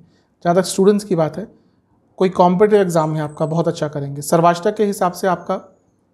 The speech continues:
अ, अ, भाग्य स्थान अत्यंत बली है, तो हफ्ते के मध्य भाग में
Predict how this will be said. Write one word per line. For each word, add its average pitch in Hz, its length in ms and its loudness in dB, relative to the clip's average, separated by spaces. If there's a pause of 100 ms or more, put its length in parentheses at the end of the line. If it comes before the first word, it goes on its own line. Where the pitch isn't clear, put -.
(720)
अ, 165 280 2 (1500)
अ, 170 160 2
भाग्य 175 400 2
स्थान 208 240 2
अत्यंत 170 280 -4
बली 156 160 -4
है, 165 60 -4
तो 180 100 -4
हफ्ते 196 300 -2
के 247 140 -2
मध्य 208 280 2
भाग 190 220 2
में 202 160 -6